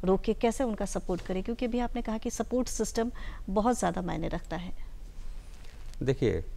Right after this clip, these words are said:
Speaker 2: अ, कुछ चीज़ें तो घर से भी होती हैं, कुछ चीज़ें आजकल,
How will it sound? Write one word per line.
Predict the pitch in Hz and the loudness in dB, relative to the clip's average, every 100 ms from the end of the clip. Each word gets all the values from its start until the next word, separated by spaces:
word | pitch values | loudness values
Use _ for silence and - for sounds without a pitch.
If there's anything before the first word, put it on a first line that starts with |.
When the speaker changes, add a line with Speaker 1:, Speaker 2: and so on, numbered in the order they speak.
| - - | -6 -6
Speaker 2:
अ, | - 120 120 113 117 - | 0 4 4 4 2 0
कुछ | 170 - - | 0 0 0
चीज़ें | 143 156 151 | 4 4 6
तो | 151 | 4
घर | 104 131 | 6 4
से | 123 156 | 8 6
भी | 147 | 8
होती | 147 131 135 | 6 6 4
हैं, | 131 160 165 - | 2 0 0 2
कुछ | 143 - | 2 2
चीज़ें | - 139 139 156 160 156 | -2 0 4 4 4 4
आजकल, | 127 123 - 151 151 147 | 4 4 4 2 4 2